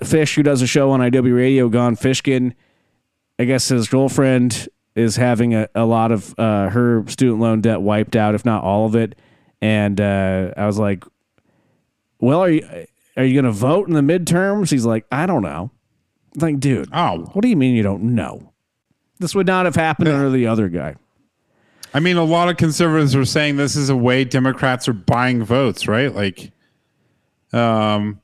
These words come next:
Speaker 1: Okay, remember
Speaker 2: you know.
Speaker 1: that, uh, that, uh, bailout check that President Biden, or, uh, that, uh, D-, I don't even, I fucking hate his name.
Speaker 2: Yeah,
Speaker 1: Trump,
Speaker 2: D J T.
Speaker 1: Trump personally signed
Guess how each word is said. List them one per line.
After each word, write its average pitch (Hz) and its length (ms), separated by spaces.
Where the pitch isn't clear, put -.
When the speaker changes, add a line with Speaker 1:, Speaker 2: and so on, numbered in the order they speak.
Speaker 1:
Okay, 165 220
remember 180 240
Speaker 2:
you 208 80
know. - 0
Speaker 1:
that, 175 240
uh, 135 300
that, 135 560
uh, 117 180
bailout 151 640
check 151 320
that 120 440
President 131 760
Biden, 127 540
or, 113 340
uh, 120 40
that, 113 340
uh, 110 100
D-, 135 340
I 104 40
don't 127 160
even, 107 280
I 98 100
fucking - 300
hate 107 160
his 95 140
name. 110 220
Speaker 2:
Yeah, 127 140
Speaker 1:
Trump, 165 240
Speaker 2:
D 147 40
J 147 160
T. 120 360
Speaker 1:
Trump 185 380
personally 165 680
signed 131 800